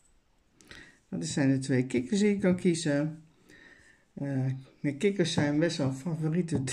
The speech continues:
dieren van mij. Eh, niet dat ik een kikkerverzameling heb, want ik heb al verzamelingen zat,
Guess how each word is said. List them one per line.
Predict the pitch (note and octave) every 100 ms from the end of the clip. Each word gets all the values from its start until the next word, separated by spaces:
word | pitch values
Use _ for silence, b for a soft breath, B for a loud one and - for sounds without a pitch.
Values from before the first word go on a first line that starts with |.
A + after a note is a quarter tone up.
| -
dieren | C4+ G3 G3+
van | - G3 F3
mij. | E3+ E3+ G#3 B A#3 G#3+ B B B B
Eh, | - F#3+ F3 E3+ F3
niet | F3 E3+
dat | D#3+
ik | D#3+
een | E3
kikkerverzameling | D#3+ F#3 F3 E3 D3 D3 D#3 D3+ D#3
heb, | E3 F3
want | D#3 D#3
ik |
heb | D#3+ D#3
al | D3+ D3+
verzamelingen | D#3 D#3+ D3+ D3+ D3+
zat, | C#3+ F3 F#3 -